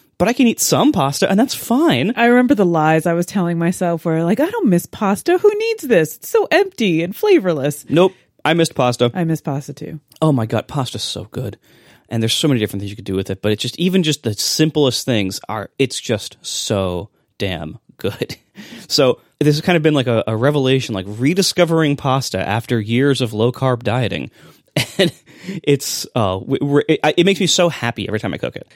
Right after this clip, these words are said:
Speaker 2: So there are a lot of pasta shapes. Uh, there are a lot that we haven't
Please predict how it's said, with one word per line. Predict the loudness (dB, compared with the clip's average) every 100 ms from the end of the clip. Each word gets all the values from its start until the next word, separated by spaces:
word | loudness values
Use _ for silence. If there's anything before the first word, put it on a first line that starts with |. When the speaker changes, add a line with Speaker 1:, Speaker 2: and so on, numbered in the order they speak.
| _
Speaker 2:
So | 0 2 4 2 -2 -4
there | 2 2
are | 4 4
a | 2
lot | -2 -4 -2
of | -2
pasta | -2 -4 -2 -4
shapes. | -2 -2 -4 -14 -18 _
Uh, | 0 2 2 0
there | 0 2 2 2
are | 2 0
a |
lot | 2 0 0 -2
that | 0
we | 0
haven't | 0 0 -2 -2